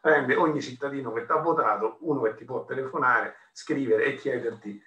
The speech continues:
di mettere a posto la buca sotto casa sua. Se non c'è questo spazio facciamo fatica come metodo, e Claudio lo dice questo, perché quando dice:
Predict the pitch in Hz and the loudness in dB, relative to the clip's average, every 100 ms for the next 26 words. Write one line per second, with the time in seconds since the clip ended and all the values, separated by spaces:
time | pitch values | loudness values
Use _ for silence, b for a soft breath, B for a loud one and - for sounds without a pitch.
0 | b _ 127 127 147 143 127 110 120 117 | b _ -8 2 2 2 -2 -2 -2 -4
1 | 131 117 107 110 113 107 101 101 98 98 | -2 0 0 -2 -4 -4 -8 -12 -10 -12
2 | 92 87 85 - - - _ b b b | -14 -16 -18 -18 -20 -20 _ b b b
3 | b b _ - 156 165 170 135 135 156 | b b _ 2 4 6 4 4 4 2
4 | - 139 151 - - - - 135 127 123 | 4 4 4 0 -2 -2 -2 -2 0 0
5 | 156 135 117 - 113 113 104 95 113 - | 2 2 2 0 -4 -4 -8 -4 -4 -6
6 | - - - 214 175 147 190 160 127 120 | -10 -10 4 6 8 8 6 2 -2 -2
7 | 117 113 117 120 160 180 156 151 135 | -4 -4 -8 -6 -6 0 0 2 2